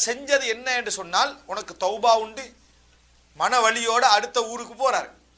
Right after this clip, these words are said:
போற வழியில் இடையில மரணிக்கிறாரு. அல்லாஹ்வுடைய உதவி எப்படி வருது அவருக்கு என்று சொன்னால்,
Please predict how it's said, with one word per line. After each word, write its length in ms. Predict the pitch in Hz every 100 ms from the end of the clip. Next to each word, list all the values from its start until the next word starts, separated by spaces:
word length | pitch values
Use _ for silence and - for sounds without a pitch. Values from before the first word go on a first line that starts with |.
| _ _ -
போற 240 | 226 247
வழியில் 280 | 240 247 220
இடையில 180 | 240 247 220
மரணிக்கிறாரு. 500 | 240 254 220 185 143 -
அல்லாஹ்வுடைய 440 | 233 294 294 277
உதவி 280 | 240 254 262
எப்படி 220 | 233 247
வருது 180 | 247 226
அவருக்கு 280 | 208 190 190
என்று 100 | 170
சொன்னால், 440 | 170 190 269